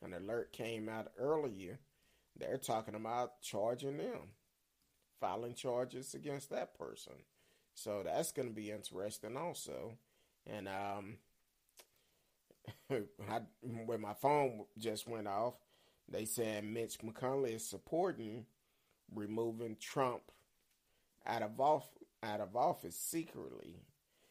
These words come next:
And probably because he, um, uh, end up getting, um,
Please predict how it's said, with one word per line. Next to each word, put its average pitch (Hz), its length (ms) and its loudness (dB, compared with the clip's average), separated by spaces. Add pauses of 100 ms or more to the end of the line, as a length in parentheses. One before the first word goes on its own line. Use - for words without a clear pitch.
(140)
And 139 160 -2
probably 156 380 10
because 123 640 2
he, 127 280 0
um, 113 440 2 (1160)
uh, 113 340 4 (220)
end 135 200 4
up 131 260 2
getting, 120 460 -2
um, 110 580 -4